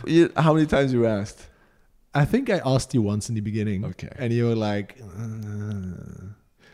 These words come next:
Speaker 1: I
Speaker 2: I
Speaker 1: mean,
Speaker 2: thi-, and I'm quoting here.
Speaker 1: <laughs> Okay, <laughs> that's a direct quote.
Speaker 2: Yes.
Speaker 1: No, but, uh, let's, let's do it again next year. Sure.
Speaker 2: Yes.
Speaker 1: We should
Speaker 2: I
Speaker 1: do it
Speaker 2: think,
Speaker 1: again.
Speaker 2: uh,
Speaker 1: We should do it again sometime.
Speaker 2: Yes. S-, like,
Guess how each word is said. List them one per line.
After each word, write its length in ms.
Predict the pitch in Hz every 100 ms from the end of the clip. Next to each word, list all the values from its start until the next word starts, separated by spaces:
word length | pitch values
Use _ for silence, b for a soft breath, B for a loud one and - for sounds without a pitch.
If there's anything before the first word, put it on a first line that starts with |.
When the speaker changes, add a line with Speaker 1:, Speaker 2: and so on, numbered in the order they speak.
| b _ -
Speaker 1:
I 60 |
Speaker 2:
I 40 | 113
Speaker 1:
mean, 220 | 107 87
Speaker 2:
thi-, 60 | -
and 140 | 123
I'm 120 | 113
quoting 320 | - 123 101 90
here. 240 | 87 90 _
Speaker 1:
<laughs> 140 | - -
Okay, 480 | 110 123 156 - -
<laughs> 40 |
that's 480 | 135 - 120 - -
a 100 | 98
direct 420 | 90 82 85 -
quote. 260 | - 60 - - 120
Speaker 2:
Yes. 380 | 87 92 - 123
Speaker 1:
No, 240 | 208 123
but, 260 | 95 87 80
uh, 140 | 80
let's, 300 | 82 95 -
let's 160 | 95 -
do 160 | -
it 80 | 98
again 220 | 98 98
next 280 | 101 135 -
year. 140 | 120 101
Sure. 180 | - 113
Speaker 2:
Yes. 460 | 92 87 - - - -
Speaker 1:
We 80 | 98
should 120 | 95 90
Speaker 2:
I 20 |
Speaker 1:
do 0 |
it 20 | 101
Speaker 2:
think, 140 | 98 98
Speaker 1:
again. 120 | 92
Speaker 2:
uh, 580 | 90 90 90 87 92 87 b b -
Speaker 1:
We 80 |
should 140 | 123 156
do 80 | 143
it 60 |
again 200 | 135 139
sometime. 440 | 135 98 82 76 -
Speaker 2:
Yes. 560 | - 110 92 - - -
S-, 160 | - - -
like, 360 | 101 101 -